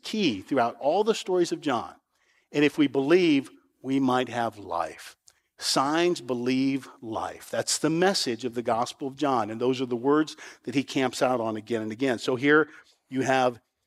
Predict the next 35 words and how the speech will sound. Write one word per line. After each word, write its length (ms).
John's 460
Gospel. 800
If 200
you 80
went 260
back 360
and 140
you 100
say, 480
"What 280
are 40
the 120
signs?" 680
He 120
could 180
have 100
included 400
a 80
lot 240
of 80
other 160
miracles. 460
He 60
includes 540
seven. 520
These 200
are 60
the 60
seven 380
miracles 420
in 100
the 60
Gospel 440
of 80
John, 340